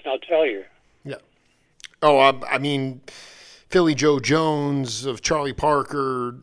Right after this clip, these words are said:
Speaker 2: uh, you know. Uh,
Speaker 1: Parker, yes. Charlie Parker, yes.
Speaker 2: You saw Bird?
Speaker 1: Yeah, I,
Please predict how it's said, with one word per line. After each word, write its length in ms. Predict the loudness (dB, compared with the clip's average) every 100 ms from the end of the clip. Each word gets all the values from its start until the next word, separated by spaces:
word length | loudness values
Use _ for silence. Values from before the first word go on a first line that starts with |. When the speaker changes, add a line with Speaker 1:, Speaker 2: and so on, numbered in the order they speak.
| -14
Speaker 2:
uh, 500 | -12 -10 -10 -12 -14
you 180 | -12 -12
know. 280 | -12 -16 -20 -20
Uh, 80 | -4
Speaker 1:
Parker, 220 | -2 -2 -8 _ -14
yes. 120 | -14 _ _ _ _ _ -20 _ -2
Charlie 240 | 0 0
Parker, 360 | -4 -10 -10 -20
yes. 200 | -20 -8 -4
Speaker 2:
You 80 |
saw 220 | 0 2 2
Bird? 420 | 4 4 2 -6 -18 _ _ _ _ _ _ _ _ _ _
Speaker 1:
Yeah, 80 |
I, 120 | -12